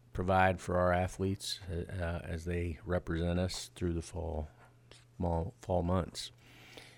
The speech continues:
Um, on top of that, I mean, everything just gets rolling next week. I, I think our golf teams both, I think they have meets Monday, Tuesday, and Wednesday <laughs> next week. So nothing like jumping into the fire there. Um,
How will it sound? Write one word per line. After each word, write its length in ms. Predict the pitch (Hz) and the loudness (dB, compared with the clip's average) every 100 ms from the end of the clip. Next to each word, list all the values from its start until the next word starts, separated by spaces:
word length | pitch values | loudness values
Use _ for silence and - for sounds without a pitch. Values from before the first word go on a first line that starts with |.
| - - | -16 -8
Um, 240 | 85 82 87 | -4 -2 0
on 140 | 90 | 2
top 320 | - 110 - | 6 6 6
of 80 | 95 | 2
that, 440 | 92 104 95 90 - | 4 6 6 4 0
I 80 | |
mean, 180 | 95 87 | -2 0
everything 480 | 92 92 - 92 82 | 2 2 0 -2 0
just 220 | 87 - | -2 -2
gets 200 | 85 - | -6 -8
rolling 380 | 80 76 76 78 | -6 -4 -4 -6
next 260 | 76 - - | -8 -8 -8
week. 260 | 78 78 87 | -8 -8 -8
I, 160 | 90 78 | -8 -8
I 40 | 82 | -6
think 240 | 95 - | -6 -4
our 100 | 76 | -6
golf 500 | 76 82 82 - - | -2 0 0 -2 -10
teams 480 | - 87 82 80 - 82 | -8 -6 -4 -6 -6 -4
both, 400 | 87 82 - - - | -2 -4 -8 -16 -10
I 60 | |
think 200 | 85 95 | -2 -2
they 100 | - | 0
have 160 | 85 82 | 0 0
meets 360 | 85 85 - 87 | -2 -4 -4 -4
Monday, 320 | 85 87 85 | 0 0 -2
Tuesday, 480 | - 85 80 78 80 | -4 -6 -6 -6 -6
and 220 | 80 78 | -4 -2
Wednesday 500 | 85 87 80 78 80 | 0 0 0 0 0
<laughs> 0 | |
next 360 | 82 80 - 82 | 0 -2 -4 -4
week. 320 | 82 76 - | -2 -4 -6
So 300 | - 78 76 - - - - - | -4 -4 -4 -10 -20 -20 -20 -2
nothing 320 | 95 98 92 | 0 2 2
like 220 | 87 80 76 | 2 2 2
jumping 320 | 87 - 90 | 0 2 0
into 180 | 87 78 | 0 -2
the 80 | 80 | -4
fire 460 | - 80 80 78 | -2 0 0 -2
there. 580 | 76 78 78 78 78 76 76 | -2 -2 -2 -2 -2 -4 -6
Um, 180 | 78 | -8